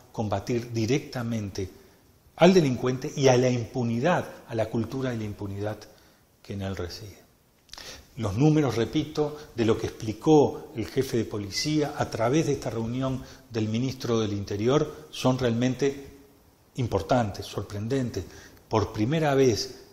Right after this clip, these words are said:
desde el momento de la salida, eh, de la dictadura, la reinstantu-, la vuelta a la democracia, este, tenemos una baja en las rapiñas, en los robos, en los hurtos y en los homicidios.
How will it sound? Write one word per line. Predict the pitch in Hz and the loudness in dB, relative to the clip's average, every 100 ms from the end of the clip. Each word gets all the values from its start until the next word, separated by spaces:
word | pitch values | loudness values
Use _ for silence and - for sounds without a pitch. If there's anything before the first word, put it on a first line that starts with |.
| _ - | _ -8
desde | 104 110 101 | -2 0 2
el | 107 | 0
momento | 104 107 139 139 120 110 | 0 0 0 0 -2 -2
de | |
la | 101 98 | -2 -2
salida, | - 107 127 120 101 98 - - _ _ _ - | -4 -2 0 0 0 -4 -16 -20 _ _ _ -8
eh, | 104 98 95 92 95 95 98 | -4 -2 -2 -4 -6 -8 -4
de | 95 | -2
la | 95 | -2
dictadura, | 92 - 110 170 180 131 | -2 -6 -2 2 2 2
la | 101 98 | 0 -2
reinstantu-, | 104 101 - 104 95 160 - _ - 113 113 - 151 143 | -2 -6 -8 -10 -10 -16 -20 _ -16 -14 -16 -18 -14 -4
la | 107 | 0
vuelta | 110 139 135 117 | 8 8 6 -2
a | |
la | 104 | -2
democracia, | 101 101 135 151 - 180 175 - - - - - _ _ _ | -6 -8 -6 -4 -2 -2 -2 -8 -20 -20 -20 -20 _ _ _
este, | 127 - - 120 | -6 -6 -2 -2
tenemos | - 135 123 147 151 151 - - | 2 4 6 4 2 -2 -4 0
una | 143 127 | 6 8
baja | 135 160 - - 165 - - _ _ _ | 10 8 6 -6 -8 -10 -20 _ _ _
en | 127 | -4
las | 113 - | -2 -2
rapiñas, | 107 - 175 175 165 - - | -4 -4 -4 -4 -6 -12 -10
en | 120 | -8
los | 101 147 | -8 -4
robos, | 151 156 - - | -4 -4 -10 -14
en | 113 | -12
los | 101 | -8
hurtos | 190 - 196 - - - | -8 -6 -10 -10 -16 -8
y | 135 | -4
en | 156 151 | -4 -4
los | 139 - | -8 -10
homicidios. | 120 123 - 98 90 87 85 - | -12 -10 -8 -8 -10 -12 -16 -20